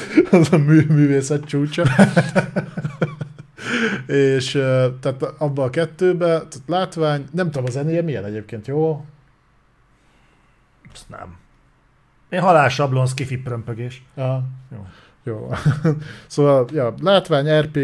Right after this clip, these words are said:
Speaker 1: G, meg, meg évjáték a kategóriába fog indulni a Starfield, meg a Forza elindul a, ö,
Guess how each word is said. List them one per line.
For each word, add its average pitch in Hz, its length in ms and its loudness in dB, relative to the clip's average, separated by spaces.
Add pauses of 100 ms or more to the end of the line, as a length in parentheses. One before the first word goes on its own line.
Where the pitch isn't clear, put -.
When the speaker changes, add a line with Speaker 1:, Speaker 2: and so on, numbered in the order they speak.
Speaker 1:
G, 127 220 0
meg, 120 480 -2
meg 123 120 -4
évjáték 113 420 -4
a 113 60 -12
kategóriába 113 680 -8
fog 120 200 -10
indulni 117 340 -6
a 110 60 -4
Starfield, 151 600 2
meg 131 160 -4
a 127 40 -4
Forza 120 380 -6
elindul 113 380 -6
a, 110 220 -6 (480)
ö, 113 580 -8